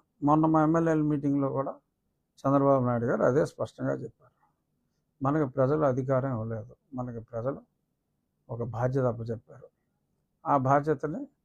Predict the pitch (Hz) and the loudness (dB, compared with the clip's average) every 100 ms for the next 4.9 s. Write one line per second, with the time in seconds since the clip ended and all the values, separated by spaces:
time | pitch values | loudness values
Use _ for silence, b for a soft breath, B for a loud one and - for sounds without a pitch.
0 | _ _ _ _ _ _ 143 131 151 143 | _ _ _ _ _ _ -8 -4 0 2
1 | 135 139 127 117 120 117 113 110 110 294 | 2 0 0 -2 -4 -4 -8 -12 -16 -18
2 | _ _ _ _ _ _ _ _ _ _ | _ _ _ _ _ _ _ _ _ _
3 | _ _ _ _ _ _ _ 113 135 160 | _ _ _ _ _ _ _ 2 8 10
4 | 175 185 220 160 143 156 143 151 190 | 8 4 0 -4 0 2 2 -2 -6